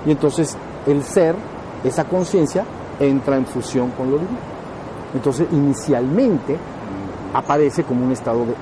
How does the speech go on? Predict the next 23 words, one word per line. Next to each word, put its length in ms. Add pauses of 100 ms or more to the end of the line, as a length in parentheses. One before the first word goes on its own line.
éxtasis. 800 (240)
Se 140
le 80
llama 300
éxtasis 640
místico 760
porque 260
se 100
revela 400
el 60
misterio 560
de 60
lo 140
que 140
es. 60 (1120)
En 120
la, 120
en 180
la 100
tradición 300
cristiana 440
le 120
llamarían 460